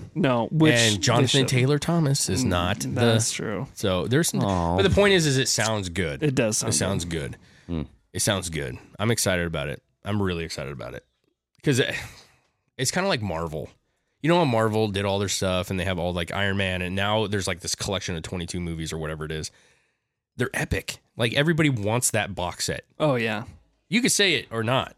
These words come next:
Speaker 2: It is fucking epic. I, I got on the train late, very late.
Speaker 1: I have s-, still not watched all of them.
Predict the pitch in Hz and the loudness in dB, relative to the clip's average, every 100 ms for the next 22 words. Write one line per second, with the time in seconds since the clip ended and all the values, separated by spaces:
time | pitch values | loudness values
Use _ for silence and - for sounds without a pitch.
0 | - 123 139 - - 104 - 98 101 76 | -6 0 0 0 0 -2 -2 -2 -2 -2
1 | - 117 131 135 - 107 - 135 151 151 | 0 2 2 0 -4 -2 0 2 4 4
2 | 131 98 - 113 87 73 87 92 135 - | 2 0 0 -2 -2 -8 -4 -2 -2 -4
3 | - _ - 101 110 131 131 156 156 - | -10 _ -6 0 2 4 2 2 0 -2
4 | 147 156 170 - 139 151 139 - - - | 2 4 4 4 2 4 2 -4 -10 -10
5 | - _ _ - - 151 151 160 170 175 | -16 _ _ -8 0 4 4 4 2 2
6 | 175 - 180 180 180 190 | 0 0 2 2 2 0